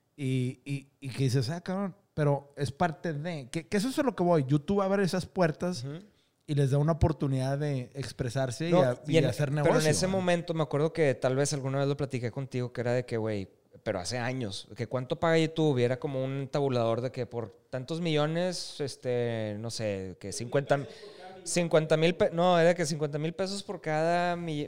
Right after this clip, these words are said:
Speaker 2: este, millón de views o algo así. Pero luego llegó un punto, a-, o al-, un año cambiaron el, el algoritmo donde, pff, o sea, todos los youtuberos y todos los creadores de contenido, eh, entraron en pánico porque como que cambió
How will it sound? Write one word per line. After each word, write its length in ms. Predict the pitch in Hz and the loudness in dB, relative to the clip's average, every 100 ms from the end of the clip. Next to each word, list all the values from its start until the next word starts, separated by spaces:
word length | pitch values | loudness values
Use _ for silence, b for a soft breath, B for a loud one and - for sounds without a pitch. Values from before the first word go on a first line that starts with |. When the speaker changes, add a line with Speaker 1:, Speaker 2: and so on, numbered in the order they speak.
| 139 | -4
Speaker 2:
este, 260 | 127 - | -4 -6
millón 460 | 135 120 120 120 131 | -6 0 2 2 0
de 80 | 135 | 0
views 360 | 123 120 104 | 2 2 0
o 40 | 113 | -2
algo 140 | 113 | -2
así. 280 | 123 120 107 | -2 -2 -2
Pero 180 | 143 143 | 0 4
luego 400 | 139 139 165 165 | 4 6 6 6
llegó 180 | 147 139 | 0 0
un 140 | 147 | -2
punto, 640 | 147 156 156 151 127 135 b b b _ | -4 -4 -4 -4 -4 -4 b b b _
a-, 140 | 127 127 | -10 -6
o 100 | 113 | -4
al-, 200 | 127 127 | -4 -2
un 240 | 135 143 | -2 2
año 280 | 135 135 135 | 2 0 -2
cambiaron 380 | 151 120 120 143 | -2 0 0 -2
el, 120 | 147 | -6
el 200 | 120 117 | -6 -2
algoritmo 500 | 110 107 110 107 127 131 | -2 -2 -4 -4 -2 0
donde, 280 | 127 110 | 0 -2
pff, 300 | - - 73 - _ _ _ _ - | -4 -6 -8 -12 _ _ _ _ -12
o 120 | 120 | -8
sea, 300 | 113 107 101 - _ | -4 -2 -4 -8 _
todos 200 | 127 117 | -2 0
los 100 | 135 | 0
youtuberos 540 | 143 123 120 117 123 - _ _ _ _ _ _ _ | -4 -2 0 0 -2 -10 _ _ _ _ _ _ _
y 160 | 131 113 | -10 -4
todos 300 | 135 123 135 | 0 2 0
los 220 | 135 - _ - | -4 -8 _ -4
creadores 360 | 131 120 120 | 0 0 0
de 80 | 131 | -4
contenido, 720 | 131 120 117 110 110 120 - | -8 -8 -8 -6 -4 -6 -10
eh, 200 | 95 104 95 | -10 -10 -10
entraron 400 | 110 110 110 117 | -10 -6 -6 -6
en 100 | 117 | -6
pánico 460 | 117 110 113 123 | -6 -6 -8 -8
porque 520 | - - - 101 92 b b b b b _ | -8 -10 -6 -6 -6 b b b b b _
como 180 | 107 104 | -12 -10
que 140 | 110 | -8
cambió 680 | - 110 107 110 107 104 | -8 -4 0 2 2 -2